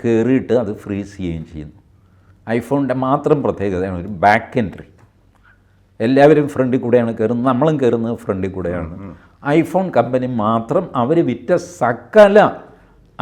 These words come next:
Speaker 1: iPhone-ിൻ്റെയും ബാക്കിലൂടെ അവർക്ക് എൻട്രി ഉണ്ട്. And you know,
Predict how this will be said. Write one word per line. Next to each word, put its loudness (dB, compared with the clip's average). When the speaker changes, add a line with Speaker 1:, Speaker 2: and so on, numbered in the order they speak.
Speaker 1:
iPhone-ിൻ്റെയും -2
ബാക്കിലൂടെ 0
അവർക്ക് -8
എൻട്രി -12
ഉണ്ട്. -20
And 4
you 6
know, 4